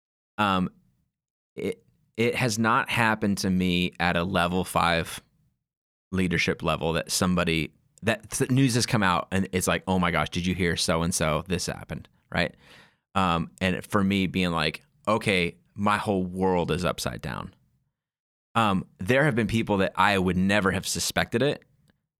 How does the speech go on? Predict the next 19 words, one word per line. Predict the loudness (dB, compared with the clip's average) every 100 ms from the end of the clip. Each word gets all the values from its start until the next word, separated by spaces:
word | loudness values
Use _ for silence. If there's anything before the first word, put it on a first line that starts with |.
| _
but | -2 0
for | 0
me, | 2 2 4
they | 2
were | 2
probably, | 0 2
like, | 2 0
level | 0 0 0
three | -4 -2 0 2
leaders | 2 2 0 0
or |
level | 0 -2 -4
four | -2 0 0
leaders, | 0 0 -2 -6 -14 _ _ _ _ _ _
um, | 0 2 0 0
where | 0 2 4 2 0 _ _
you | -4 -4 -2
can | 0
go, | 2 2 2 -2